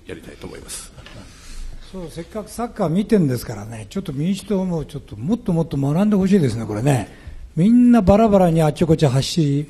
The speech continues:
Speaker 2: 回ってて、まあ、場外に出る人もいればね、こんなことで政権大丈夫、大丈夫じゃないんですけども、それで、実は台風の目になってる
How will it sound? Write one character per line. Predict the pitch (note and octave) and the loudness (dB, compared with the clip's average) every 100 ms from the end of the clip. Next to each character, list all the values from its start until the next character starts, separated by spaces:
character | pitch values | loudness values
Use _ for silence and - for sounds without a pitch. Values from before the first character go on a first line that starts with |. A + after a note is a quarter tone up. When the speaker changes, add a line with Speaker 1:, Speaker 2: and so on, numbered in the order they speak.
| - | -6
Speaker 2:
回 | C#3+ C#3 C3+ | -2 -2 -2
っ | |
て | - B2 | -4 -6
て、 | B2+ G#2 - - | -6 -8 -14 -8
ま | D3 | -4
あ、 | |
場 | C3+ D#3 D3 | 2 2 4
外 | C#3+ | 0
に | C3 | 0
出 | D3+ | 2
る | C#3+ | 0
人 | - C3 | 0 -4
も | B2 | -2
い | |
れ | C3+ | -2
ば | A#2 G2 | -2 -4
ね、 | A#2 C#3+ F3 - - - - - - - - | -6 -6 -6 -14 -20 -20 -20 -20 -20 -20 -14
こ | - F#3+ | -4 0
ん | A#3 A#3 | 2 2
な | A3 | 2
こ | F#3+ | -2
と | F#3 | -2
で | C#3 | -2
政 | - D3+ G3 | 0 2 2
権 | F#3+ D3 | 2 -2
大 | C#3+ G3+ A#3+ | 0 0 0
丈 | A#3 | 0
夫、 | C3 B2+ | -2 -2
大 | C#3 D3+ | 2 4
丈 | E3+ | 4
夫 | D#3+ | 0
じ | C3 | 0
ゃ | |
な | C3+ | -2
い | |
ん | B2+ | -4
で | |
す | - | -6
け | A#2+ | -10
ど | G#2+ | -8
も、 | A#2 B2 F#2+ - - - - - - | -6 -6 -8 -14 -18 -18 -20 -20 0
そ | A3 | 2
れ | A#3 | 6
で、 | A3 G3 C#3+ - - - _ - - - - | 6 4 0 -12 -20 -20 _ -20 -20 -20 -2
実 | E3+ E3+ | 0 4
は | F#3+ | 4
台 | E3+ G3 | 6 4
風 | G3 G#3 | 4 4
の | G3 | 2
目 | G3 | 2
に | F3 | 0
な | F3 | -2
っ | |
て | F3 E3 | -4 -4
る | F#3+ F#3+ C#3+ | 0 0 -2